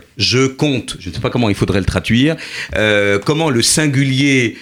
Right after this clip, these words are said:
euh, d'une certaine manière, se revendique dans le collectif, est au service du collectif. On a parlé de sujets assez graves à travers des conférenciers qui ont évoqué tour à tour, euh, les suicides chez les jeunes, les velléités suicidaires chez les jeunes adolescents,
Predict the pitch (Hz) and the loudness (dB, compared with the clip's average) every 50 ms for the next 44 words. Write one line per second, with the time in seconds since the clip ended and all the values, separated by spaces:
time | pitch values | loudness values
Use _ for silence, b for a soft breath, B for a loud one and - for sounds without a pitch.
0 | B B - 92 90 104 127 131 131 123 - 123 120 120 123 120 123 123 110 - | B B -6 -6 -4 -2 -2 0 0 0 0 0 2 2 2 2 2 0 0 0
1 | - 117 104 - 139 139 131 127 123 117 117 117 - - 101 110 107 104 101 - | 0 -2 2 2 2 2 2 2 2 2 0 0 0 0 0 2 2 2 2 2
2 | 110 101 101 95 - - 117 131 151 147 - - - 175 165 151 151 143 123 - | 2 0 0 -2 -4 -6 -4 -4 -4 -6 -8 -6 -2 -2 -2 0 -2 -4 -2 -2
3 | 120 110 101 107 104 95 104 95 - 104 92 90 - - 123 135 147 - - - | -4 -4 -2 -4 -6 -6 -6 -4 -2 0 -2 -2 0 0 0 0 0 0 -4 -10
4 | - - - - - 110 120 - 147 143 147 131 127 104 147 139 - 135 127 - | -10 -12 -10 -4 -2 -2 0 0 0 0 0 -2 -2 -2 -2 -2 0 0 0 0
5 | - 139 127 131 156 165 147 120 98 - 110 104 107 107 107 - 117 107 - 113 | -2 -2 -2 0 0 0 0 0 -2 -2 -2 -2 -2 -2 -4 -4 -6 -4 -4 -2
6 | 104 113 113 - - 127 127 127 123 104 101 98 98 95 - 120 113 - 107 101 | -2 -2 -4 -2 -2 -2 -4 -2 -4 -4 -2 -2 -4 -4 -6 -6 -6 -4 -2 -2
7 | 101 98 - 113 113 117 120 104 B B B B B B - 92 95 98 - - | -2 -4 -4 -6 -4 -2 -2 -4 B B B B B B -2 -2 0 -2 -2 -4
8 | 110 104 - - 127 123 120 98 98 92 - - 107 95 98 95 87 95 107 107 | -4 -4 -2 -2 -2 -2 0 0 0 0 2 0 0 0 0 0 2 2 2 2
9 | 107 101 95 98 95 104 107 117 113 101 - 113 - - 107 - - 107 101 113 | 2 0 0 0 0 0 0 0 -2 0 -2 -4 -4 -4 -8 -8 -6 -2 0 0
10 | 113 110 107 - - - 92 90 92 85 95 101 101 92 - 90 85 92 95 98 | 0 0 0 -4 -4 -4 -4 -4 -4 -2 -2 -2 -2 -4 -4 -4 -4 -2 -2 0
11 | - - 131 135 143 147 151 151 147 | 0 0 0 2 2 2 2 0 -2